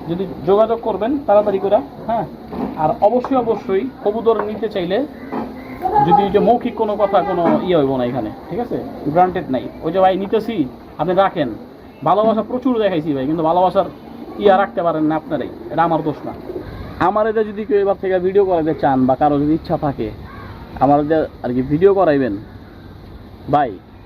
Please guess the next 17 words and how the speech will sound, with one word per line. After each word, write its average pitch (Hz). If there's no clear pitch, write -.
আমি 143
আপনার 175
আর 147
কি 151
নির্দ্বিধায় 180
একটা -
কথা 175
বলি, 185
আপনি -
আমার 160
শত্রু 208
না, 196
আপনি 165
আমার 160
কোনো 151
আর 135
কি, 139